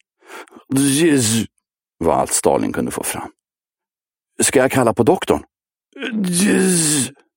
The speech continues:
Logatjev rusade till telefonen och ringde Starostin.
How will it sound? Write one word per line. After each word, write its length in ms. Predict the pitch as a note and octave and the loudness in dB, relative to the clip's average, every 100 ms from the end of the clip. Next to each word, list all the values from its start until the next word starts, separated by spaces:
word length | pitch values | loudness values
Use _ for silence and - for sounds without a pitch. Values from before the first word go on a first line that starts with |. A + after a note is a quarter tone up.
| _ _ _ _ _ _ _ _ _ _ _ _ _ _ _ | _ _ _ _ _ _ _ _ _ _ _ _ _ _ _
Logatjev 540 | F#2+ G2+ G2+ - G2 - - | 2 4 2 2 0 0 0
rusade 460 | A2 A#2+ - - F2+ | 2 2 2 0 2
till 160 | G2 F2 | 0 0
telefonen 640 | F2 - D#2+ D2 D#2 E2+ | 0 0 -2 -2 -2 -2
och 100 | G2 | 0
ringde 340 | G#2+ C2+ B1+ | 0 0 -2
Starostin. 640 | B1+ C#2 C#2+ A#1+ - - | -2 -2 -2 -2 -4 -6